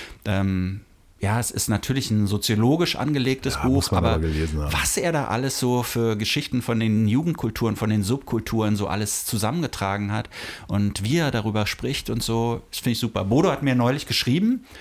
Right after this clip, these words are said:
Speaker 1: und meinte so, "Hey Martin, Stan vermisst dich", ne?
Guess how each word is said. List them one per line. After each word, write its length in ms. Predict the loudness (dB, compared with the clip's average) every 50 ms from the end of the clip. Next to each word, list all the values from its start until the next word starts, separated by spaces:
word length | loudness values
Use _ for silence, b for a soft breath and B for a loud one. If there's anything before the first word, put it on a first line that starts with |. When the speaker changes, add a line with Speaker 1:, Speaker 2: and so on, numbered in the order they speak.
| B B B B B
Speaker 1:
und 100 | B 2 2
meinte 220 | 4 2 2 -2
so, 360 | -2 0 2 2 2 2 0 -6 B B B B B B B
"Hey 280 | B -4 -2 -2 0 0
Martin, 560 | 0 0 0 -2 -2 0 2 2 2 0 -2 -6 -20 _ _ _ _ -20 -14 -6
Stan 680 | -2 -2 -2 0 0 0 0 2 2 2 2 2 2
vermisst 540 | 0 0 2 2 4 4 2 2 -2 -2 -2
dich", 360 | -2 -2 -2 -4 -6 -10 -10 -4
ne? 280 | -2 0 0 0 -2